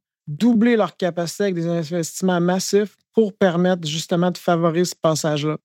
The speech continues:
Pendant que les gens disent, bien, avec les tarifs, les négociations de libre-échange, ça doit pas être, euh, le trafic doit être affecté. Ben, en fait, c'est non. Je vais parler tout à l'heure plus tard. Même d'ailleurs, si l'entreprise a acheté quatre cent cinquante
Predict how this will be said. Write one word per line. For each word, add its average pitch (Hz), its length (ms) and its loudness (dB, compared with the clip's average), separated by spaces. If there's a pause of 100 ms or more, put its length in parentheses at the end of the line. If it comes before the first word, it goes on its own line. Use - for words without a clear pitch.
Pendant 170 240 4
que 214 120 -2
les 185 60 4
gens 196 200 2
disent, 190 300 0
bien, 170 180 0
avec 175 320 0 (480)
les 156 240 4
tarifs, 190 580 0
les 170 280 0
négociations 175 840 0
de 165 200 2
libre-échange, 165 760 -2
ça 156 220 -2
doit 156 200 0
pas 185 340 2
être, 170 140 -4 (120)
euh, 160 300 0
le 156 120 -2
trafic 170 400 0
doit 165 140 2
être 160 100 -2
affecté. 170 580 -2 (440)
Ben, 165 100 4
en 165 60 2
fait, 190 140 2
c'est 175 180 2
non. 185 260 0
Je 180 100 -4
vais 165 60 0
parler 170 220 0
tout - 120 -10
à 175 60 0
l'heure 170 80 2
plus - 140 -16
tard. 196 200 2
Même 180 200 2
d'ailleurs, 175 360 0
si - 140 -10
l'entreprise 165 420 -2
a 170 40 2
acheté 160 200 -2
quatre 180 200 0
cent 190 80 0
cinquante 180 580 -2